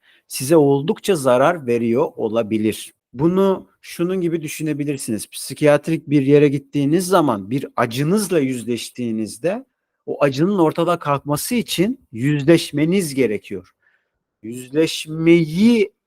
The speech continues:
eğer gerçekleştirmezseniz elbette ki bu çok tehlikeli noktalara geliyorsa tabii ki yani bunu zaten o noktaya gidiyorsanız siz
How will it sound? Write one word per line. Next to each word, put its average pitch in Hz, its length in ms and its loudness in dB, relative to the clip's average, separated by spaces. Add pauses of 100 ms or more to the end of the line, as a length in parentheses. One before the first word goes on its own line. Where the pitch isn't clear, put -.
(260)
eğer 135 680 0
gerçekleştirmezseniz 135 1800 -4 (600)
elbette 123 460 0
ki 107 140 -4
bu 113 120 -6
çok - 260 -2
tehlikeli 123 420 -2
noktalara 120 380 -2
geliyorsa 117 480 -4
tabii 135 380 -2
ki - 300 -12
yani 90 260 -10
bunu 113 280 -2 (400)
zaten 131 380 2
o 135 200 2
noktaya 139 360 4
gidiyorsanız 147 560 0
siz - 380 -8